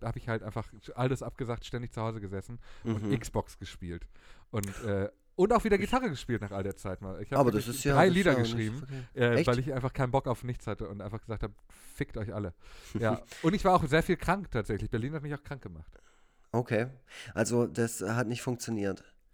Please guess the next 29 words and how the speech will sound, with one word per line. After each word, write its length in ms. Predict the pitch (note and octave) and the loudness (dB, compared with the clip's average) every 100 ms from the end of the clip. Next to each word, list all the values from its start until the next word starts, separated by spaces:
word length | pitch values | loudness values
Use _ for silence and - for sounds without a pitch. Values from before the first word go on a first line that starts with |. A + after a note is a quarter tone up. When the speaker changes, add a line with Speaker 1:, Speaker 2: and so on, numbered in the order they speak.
| - - - | -20 -20 -10
Speaker 1:
Nee, 240 | F#2 G2 A2+ | -2 2 2
das 160 | G#2+ | 0
ist 120 | B2 C#3 | -2 -4
einfach 180 | B2 | -4
keine 240 | - A#2+ A2+ | 0 -2 -2
Stadt, 220 | - A#2 | -4 -4
in 80 | G#2+ | -2
der 80 | G#2+ | -4
man 100 | G2+ | -4
gerne 200 | G2 F#2+ | -4 -4
lebt. 360 | F2 F#2+ - - - | -4 -6 -10 -20 -8
Und 100 | G#2+ | 0
jeder, 200 | C3 B2+ | 2 2
der 100 | A#2 | 2
was 80 | A2+ | 0
anderes 300 | A#2+ A#2+ - | -6 -6 -4
behauptet, 320 | G#2 - G#2+ | -4 -4 -6
hat 100 | G2+ | -6
noch 80 | G2 | -6
nicht 140 | G2 | -8
in 80 | F2 | -8
anderen 200 | F#2+ F#2+ | -10 -10
Städten 300 | - F#2 F#2 | -12 -14 -8
Speaker 2:
Hat, 160 | F#2 | -8
Speaker 1:
gelebt. 240 | E2 E2 - | -6 -6 -4
Speaker 2:
hat, 160 | G#2+ | -4
äh, 240 | - G2 G#2 | -2 0 2
er 80 | G#2 | 2
lügt. 320 | B2 - | 0 -4